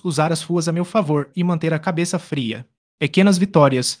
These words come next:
rotas de fuga seguras, brechas para atravessar bloqueios ou conversas que mudam o rumo de uma crise. A dica prática é conhecer zonas de vigilância e estar pronto para adaptar a estratégia na hora. Também aprendi a manter aliados. A força de um grupo supera a de uma pessoa só,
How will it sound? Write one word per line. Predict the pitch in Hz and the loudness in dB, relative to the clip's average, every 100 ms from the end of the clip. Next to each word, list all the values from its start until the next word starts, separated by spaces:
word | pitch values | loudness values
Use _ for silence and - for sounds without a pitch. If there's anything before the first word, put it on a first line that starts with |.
| _ | _
rotas | 143 147 175 | 0 2 2
de | 170 | 0
fuga | 180 165 160 | 0 0 0
seguras, | 156 160 160 165 131 - - | 0 0 2 2 0 -6 -2
brechas | 151 165 165 | 2 2 0
para | - 160 | 0 0
atravessar | 175 185 180 180 170 160 | 2 2 2 0 2 2
bloqueios | 143 151 190 202 208 - | 0 0 2 2 2 -2
ou | 208 | -4
conversas | 196 214 143 160 175 170 | 0 0 4 2 2 -2
que | - | 0
mudam | 156 147 160 208 | 0 2 2 2
o | |
rumo | 170 170 175 | 2 2 2
de | 170 | 2
uma | 156 | 2
crise. | 151 143 113 95 - - _ _ _ | 2 0 0 -4 -14 -20 _ _ _
A | 123 | -2
dica | 143 180 202 | 0 2 0
prática | 196 165 180 196 190 185 | 4 4 4 0 -2 0
é | |
conhecer | 175 175 180 - 175 | 0 2 2 2 2
zonas | 139 170 175 | 4 4 4
de | 156 | 4
vigilância | 170 190 208 165 165 - 170 | 2 4 4 4 2 2 0
e | 165 | -2
estar | - 156 156 | 0 0 0
pronto | 156 165 180 | 0 0 0
para | 185 180 | 0 0
adaptar | 175 180 - 170 | 0 -2 2 2
a | 170 | 2
estratégia | 156 185 175 165 170 175 | 2 0 2 2 4 4
na | 175 143 | 4 2
hora. | 110 95 - _ _ _ - | 2 -4 -14 _ _ _ 0
Também | 147 165 | 4 4
aprendi | 160 139 131 | 4 2 4
a | 147 | 4
manter | 160 151 160 | 4 2 2
aliados. | 147 127 110 104 - - - _ _ - | 2 2 0 -4 -8 -10 -14 _ _ -4
A | |
força | 143 190 190 190 | 2 4 4 4
de | 202 | 4
um | 196 | 4
grupo | 139 151 156 | 4 2 0
supera | 180 170 185 190 | 0 2 4 6
a | |
de | 190 | 6
uma | 185 | 4
pessoa | 180 175 170 175 | 4 0 2 2
só, | - 147 - | 4 2 0